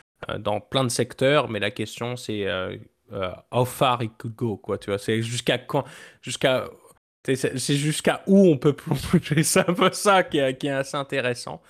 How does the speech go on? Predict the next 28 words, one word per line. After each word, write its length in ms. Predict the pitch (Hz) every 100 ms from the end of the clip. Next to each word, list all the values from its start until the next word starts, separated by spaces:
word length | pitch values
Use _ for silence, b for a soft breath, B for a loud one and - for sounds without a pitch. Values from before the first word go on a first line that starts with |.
| B B _ _ -
Et, 220 | 117 113
euh, 80 | 107
c'est 160 | -
vrai 140 | 123 139
qu'il 120 | 127
y 20 |
a 40 |
certains 380 | 117 147 139 143
secteurs 420 | 135 139 - 135
consult-, 460 | - 123 - 127 -
de 200 | - 110
consultation 760 | 107 113 - 113 113 - 127
qui 120 | 120 -
seront, 260 | - 104 B B B _ _ -
euh, 100 | -
plus 240 | - 127
stables, 560 | 120 - 123 135 123 110
d'autres 240 | 110 120
qui 120 | -
vont 140 | 104 107
être 140 | 104
évidemment, 460 | - 98 101 110 110
euh, 40 | 113
beaucoup 260 | 113 -
plus 220 | 110 - 107
volatiles. 680 | 104 98 - - - - -
Et, 220 | -
euh, 60 | -